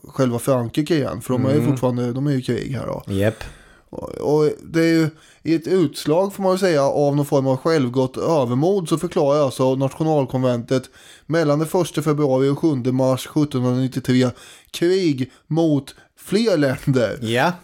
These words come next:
Speaker 1: Mot Storbritannien.
Speaker 2: Ja.
Speaker 1: Ja, det är ju inte något litet land att få ta
Speaker 2: Nej,
Speaker 1: krig mot. Och
Speaker 2: det är
Speaker 1: sen
Speaker 2: ett stort land.
Speaker 1: Nederländerna.
Speaker 2: Där kom de också.
Speaker 1: Och för säkerhets skull också Spanien då, som man är helt inringad från alla håll.
Speaker 2: Mm. Nu är det nästan krig mot hela Europa.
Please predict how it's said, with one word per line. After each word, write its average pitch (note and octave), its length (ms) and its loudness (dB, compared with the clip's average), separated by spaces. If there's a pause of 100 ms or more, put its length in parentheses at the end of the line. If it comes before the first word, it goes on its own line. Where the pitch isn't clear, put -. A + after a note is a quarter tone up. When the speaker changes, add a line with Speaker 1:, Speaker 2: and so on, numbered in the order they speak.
Speaker 1:
Mot F#3+ 220 0
Storbritannien. C#3+ 840 0
Speaker 2:
Ja. C#3 240 2 (120)
Speaker 1:
Ja, D#3+ 320 2
det E3+ 140 0
är E3+ 60 2
ju E3 120 2
inte D3 180 -2
något C3+ 340 0
litet B2+ 300 0
land A#2+ 300 0
att B2+ 60 0
få C3 60 -2
ta C3+ 60 -2
Speaker 2:
Nej, F#3 320 2
Speaker 1:
krig A#2+ 100 -2
mot. G#2 200 -10
Och C#3 140 -2
Speaker 2:
det E3+ 60 4
är F#3+ 40 4
Speaker 1:
sen C#3+ 80 4
Speaker 2:
ett G#2 60 -4
stort E3 340 0
land. G2 220 -6
Speaker 1:
Nederländerna. B2+ 840 2 (180)
Speaker 2:
Där A#2+ 140 2
kom A2 220 -2
de G2+ 240 -2
också. G#2 180 -4
Speaker 1:
Och C3 80 -2
för C#3 80 -2
säkerhets C3 380 0
skull B2 220 2
också B2 220 -4
Spanien C3+ 640 2
då, A#2 160 2
som A#2+ 120 -6
man A#2+ 100 -2
är B2 40 2
helt C#3 220 2
inringad A#2+ 500 0
från B2 140 -2
alla A#2 200 0
håll. G#2 220 0 (260)
Speaker 2:
Mm. C#3+ 280 0 (240)
Nu E3 280 2
är D3+ 140 2
det F3 100 2
nästan B2+ 380 0
krig A2+ 220 -2
mot G#2+ 160 -2
hela G#2 240 0
Europa. A#2 480 -2